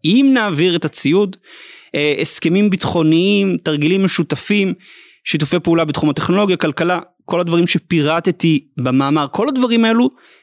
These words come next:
דורשים יוז-, יוזמה, דורשים הנחיה ממשלתית, דורשים, אה, פיקוח, אה, פיקוח ובקרה על ידי הקבינט, ולצערנו, מדינת ישראל לא כל כך טובה ביוזמות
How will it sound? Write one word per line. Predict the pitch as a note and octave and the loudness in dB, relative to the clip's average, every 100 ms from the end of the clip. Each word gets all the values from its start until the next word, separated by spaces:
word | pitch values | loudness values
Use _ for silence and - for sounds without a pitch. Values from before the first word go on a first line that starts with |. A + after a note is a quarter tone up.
| _ - | _ -4
דורשים | C3 - G#3 | -2 0 0
יוז-, | F#3+ F3 E3 E3 - | 0 0 -2 -4 -2
יוזמה, | D#3+ E3 B3 F3+ - _ _ - | 0 2 0 0 -10 _ _ -4
דורשים | A2+ A2+ - C#3 | -2 0 0 0
הנחיה | C#3 - B2+ | 0 -2 -2
ממשלתית, | C3 C3+ G3 F#3+ E4 C#4 D3+ - - - - | -2 0 -2 0 0 0 -2 -12 -20 -18 -6
דורשים, | - A#2 - C#3+ C#3+ | -4 -2 0 2 2
אה, | C3+ C3 B2 - | 0 -2 -4 -4
פיקוח, | D3 - D#3+ F3 - - | -6 -2 0 0 -2 -4
אה, | C3+ C3 - | -4 -4 -4
פיקוח | - E3+ F3+ - | -4 0 -2 -2
ובקרה | D3 D#3 D3 D3 | -4 -2 -2 -2
על | D3 | 0
ידי | C#3 C#3 | 0 -2
הקבינט, | - D3 E3+ C#4+ C#4 - - - _ _ _ _ | -4 -2 2 2 0 -4 -18 -20 _ _ _ _
ולצערנו, | C3+ D3+ D3+ E3+ E3 D4+ B3 D#3 B3 _ _ _ _ _ _ _ - | -2 -2 0 0 2 2 2 0 -2 _ _ _ _ _ _ _ -2
מדינת | D3+ G#3 A#3+ | 0 0 0
ישראל | - A3 | 0 0
לא | A3 | 0
כל | A#3 | 0
כך | A#3 | -4
טובה | - G3 F3 | -2 0 0
ביוזמות | F3 E3+ D#3 A#2 D3+ D#3+ F3+ - | 2 2 2 2 2 2 0 -6